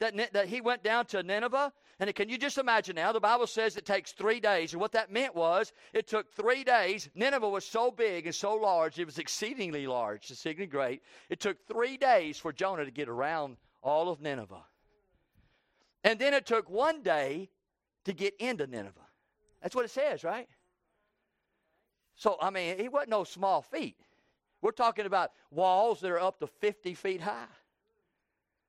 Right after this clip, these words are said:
You're not gonna just go over there and jump it. So Jonah finally got in it. Now, just what he did, he walks into the gates. He says to those people, he said,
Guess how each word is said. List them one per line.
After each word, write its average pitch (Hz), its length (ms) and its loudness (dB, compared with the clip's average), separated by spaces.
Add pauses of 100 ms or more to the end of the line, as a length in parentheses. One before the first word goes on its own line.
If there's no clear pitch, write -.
(200)
You're 143 100 -6
not 294 140 0
gonna 202 100 -2
just 165 180 -6
go 175 140 4
over 165 140 2
there 156 80 0
and 135 180 -8
jump 185 320 -4
it. - 140 -20 (1400)
So 139 80 -10
Jonah 147 440 -2 (300)
finally 147 240 0
got 131 220 -4
in 175 80 -8
it. - 200 -20 (1400)
Now, 196 80 4
just 247 260 -2
what 269 100 4
he 254 60 -2
did, 220 400 0 (800)
he 185 100 -2
walks 196 320 2
into 220 220 -2
the 190 80 -4
gates. 165 540 -2 (720)
He 180 100 -2
says 190 340 -2
to 165 240 -6 (360)
those 151 260 0
people, 165 320 -6
he 165 80 -2
said, 156 300 -4